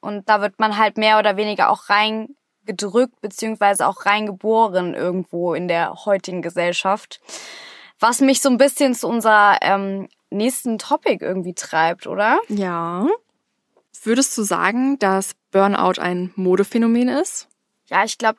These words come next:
Speaker 1: auch das ist eine Frage, die viel im Netz diskutiert wird. <laughs> Ähm, ich finde es eine super interessante Frage,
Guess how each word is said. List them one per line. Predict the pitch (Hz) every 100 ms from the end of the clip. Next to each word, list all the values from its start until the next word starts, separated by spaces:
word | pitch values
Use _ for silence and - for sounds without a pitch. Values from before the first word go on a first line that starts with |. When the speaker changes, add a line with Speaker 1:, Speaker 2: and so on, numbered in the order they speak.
| -
Speaker 1:
auch | 226
das | - 226 226
ist | -
eine | 220 220
Frage, | - 220 220 214
die | 208 214
viel | - 247 247 254
im | 190 226 226 - - _ _
Netz | 196 190 208 180 - -
diskutiert | - 240 - 240 - 277 254
wird. | 180 185 254 302
<laughs> | 294 262 247 240 - - - - -
Ähm, | 208 208
ich | 214
finde | - 233
es | 240
eine | 208
super | 254 262 233
interessante | 226 226 - 247 240
Frage, | - 175 220 208 220